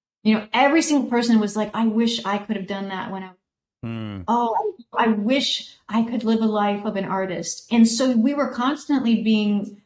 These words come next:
Speaker 1: reaffirmed that, yeah, you know what? Maybe we don't have a lot of material stuff, or maybe we don't have expensive stuff, but we kind of have what's important. We have this freedom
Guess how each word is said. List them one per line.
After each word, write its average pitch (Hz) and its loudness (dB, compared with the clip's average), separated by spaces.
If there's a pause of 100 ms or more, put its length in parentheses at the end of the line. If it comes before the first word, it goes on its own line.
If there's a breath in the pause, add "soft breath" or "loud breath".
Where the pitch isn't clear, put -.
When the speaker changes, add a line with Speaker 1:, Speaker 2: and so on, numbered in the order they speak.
Speaker 1:
reaffirmed 233 2
that, 202 -2
yeah, 208 -6
you 214 0
know 240 0
what? 226 -4
Maybe 233 0
we 254 -2
don't 196 -4
have 190 -4 (360)
a 208 -4
lot 202 0
of 190 -6
material 202 -2
stuff, 214 -2
or 196 -6
maybe 190 -6
we 196 -4
don't 196 -6
have 196 -8
expensive 190 -8
stuff, 294 -4 (440 soft breath)
but 226 2 (760)
we 254 -2
kind 381 -6
of 277 -2
have 226 0
what's 214 -4
important. 214 -4
We 233 0
have 233 0
this 233 -4
freedom 208 -4